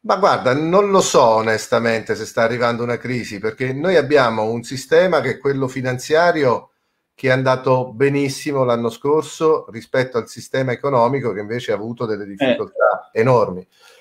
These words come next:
Speaker 1: Però c'è da dire che il sistema finanziario è stato,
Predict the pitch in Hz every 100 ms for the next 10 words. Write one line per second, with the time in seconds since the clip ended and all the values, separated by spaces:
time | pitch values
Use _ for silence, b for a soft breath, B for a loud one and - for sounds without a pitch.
0 | b - 185 190 147 156 170 135 120 123
1 | - 170 165 160 156 143 151 117 101 110
2 | - 147 123 107 110 98 95